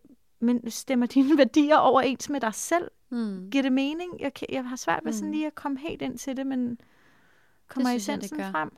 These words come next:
Speaker 2: Ja,
Speaker 1: Ja.
Speaker 2: helt klart. Og jeg tror, der er mange, der kan relatere til netop
Speaker 1: Ja.
Speaker 2: til det der, du taler om.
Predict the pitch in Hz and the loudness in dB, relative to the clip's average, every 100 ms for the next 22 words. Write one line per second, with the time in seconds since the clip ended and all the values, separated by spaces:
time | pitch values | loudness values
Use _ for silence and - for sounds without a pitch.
0 | - 214 240 277 277 - - 285 - 220 | -10 -10 -4 -2 -2 -6 -16 -16 -12 -12
1 | 202 190 - 185 175 208 254 240 196 180 | -10 -10 -8 -8 -6 -6 -6 -8 -10 -10
2 | 180 - 180 - 180 175 180 - _ _ | -10 -10 -12 -12 -12 -12 -12 -18 _ _
3 | _ 247 277 262 _ _ _ _ _ - | _ -6 -6 -8 _ _ _ _ _ -18
4 | 196 190 196 - _ - 196 185 185 | -14 -14 -14 -16 _ -16 -14 -14 -16